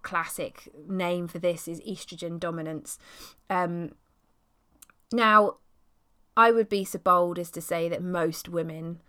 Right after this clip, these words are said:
suffer with estrogen dominance on some level, um, because it's what gives way to quite a lot of, um, problems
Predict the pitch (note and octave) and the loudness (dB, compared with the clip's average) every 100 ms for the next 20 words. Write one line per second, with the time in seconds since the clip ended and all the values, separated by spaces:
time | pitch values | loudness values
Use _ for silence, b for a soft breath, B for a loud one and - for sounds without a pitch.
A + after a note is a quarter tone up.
0 | - - D#3+ D#3+ E3 D#3+ - E3+ - E3+ | -12 -4 -4 -4 -8 -8 -8 -10 -12 -10
1 | D#3+ E3 E3 D#3+ D#3 - F3 F3 - - | -8 -6 -6 -6 -10 -8 -8 -8 -10 -4
2 | E3+ E3 E3 D#3+ E3 D#3+ D#3 - C#3 D#3 | -2 -2 -6 -8 -8 -6 -8 -6 -6 -8
3 | - B B B - E3+ D#3+ D#3 E3+ - | -10 B B B -12 -8 -8 -8 -10 -6
4 | E3+ D#3+ F#3 - - F3+ - E3+ E3 - | -6 -4 -8 -8 -2 -2 -2 -6 -6 -6
5 | E3 D3+ D3+ D3+ - - E3 - - F3 | -6 -4 -4 -6 -10 -14 -14 -14 -10 0
6 | D#3+ C3+ - - F3 E3+ D#3 E3+ E3 E3 | 2 0 -4 -10 -4 -4 -4 -4 -6 -10
7 | - - D#3+ D#3+ D#3 D#3 E3 _ - _ | -18 -12 -10 -10 -10 -10 -14 _ -20 _
8 | _ - - _ _ - - F3+ D#3+ D#3 | _ -20 -20 _ _ -14 -4 -4 -2 -6
9 | D#3 E3 - | -8 -12 -16